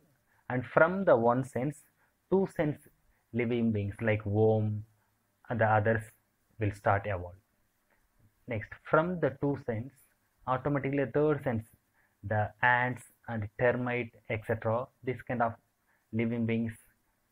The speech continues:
evolve. And from the third, the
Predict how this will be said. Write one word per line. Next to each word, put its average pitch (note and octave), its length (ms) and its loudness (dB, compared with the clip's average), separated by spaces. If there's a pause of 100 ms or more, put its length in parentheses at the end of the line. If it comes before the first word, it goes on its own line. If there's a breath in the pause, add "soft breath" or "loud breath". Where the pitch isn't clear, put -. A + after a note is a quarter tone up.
(300)
evolve. F#2+ 380 -4 (800)
And A#2 260 -6
from E3 240 0
the E3 80 -4
third, C#3+ 380 -2 (180)
the A2+ 180 -4